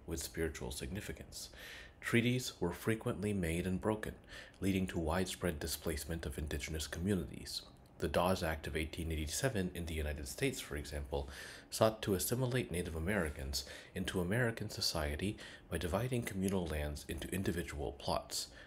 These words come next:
drastically reducing the land held by indigenous peoples. This era marked a significant loss of indigenous land, culture, and autonomy, setting the stage for ongoing resistance. The twentieth century saw an organized indigenous resistance movement.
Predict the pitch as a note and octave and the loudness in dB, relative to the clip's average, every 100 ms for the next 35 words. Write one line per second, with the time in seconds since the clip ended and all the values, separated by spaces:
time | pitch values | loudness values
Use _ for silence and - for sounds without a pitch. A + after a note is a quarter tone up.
0 | - - G#2 - A2 G#2+ F#2+ F2 F2 D#2+ | -2 4 4 2 -2 0 2 2 0 -2
1 | E2 D#2+ D#2 E2+ F2+ D#2+ - C#2 C2 C#2+ | -2 0 2 4 4 0 -2 -4 -2 -2
2 | D2+ D2+ D#2 - - - - G2 F#2 - | -2 -2 -2 -4 -6 -8 -4 -4 -4 -10
3 | - - - - - - - A#2 - F#2 | -12 -14 -14 -12 -10 -10 -2 -2 4 4
4 | E2+ F2 F2+ D#2+ D#2 E2 - E2 F#2 B2 | 6 4 4 2 2 -4 -2 0 -2 2
5 | A2+ C2+ D2+ D2 C#2 - D2+ E2 - F#2 | 2 2 0 0 -6 -4 -2 -2 0 0
6 | - D#2+ E2+ E2+ - - E2 - E2 - | 0 2 2 2 -2 -2 -2 0 -2 -2
7 | - C#2+ - - G2+ C2+ - - - - | -4 -4 -2 -2 -2 -2 -6 -10 -14 -12
8 | - G2+ G#2+ F#2+ F2+ - D2 C#2+ - D2+ | 0 4 4 2 -2 0 2 2 2 0
9 | E2 D#2+ C2+ C2+ C#2+ F2 F2+ - - - | 2 0 0 0 0 0 -2 -6 -8 -6
10 | - - - - - - - - - - | -8 -12 -20 -18 -18 -18 -20 -20 -14 -12
11 | - - - - - - - - - - | -12 -14 -16 -20 -20 -20 -20 -20 -20 -20
12 | - - - F3+ D#3 - G2 - E2+ D#2+ | -16 -8 6 10 10 8 0 0 2 2
13 | - F2 D#2+ - G#2 F#2 F2+ E2 - E2+ | 4 4 4 6 8 8 6 4 0 -2
14 | D2+ D2+ C#2+ C#2+ - D#2 D2+ - D2 - | -2 -2 -4 -4 -4 -2 -2 -2 -6 -4
15 | - - - - | -6 -6 -8 -12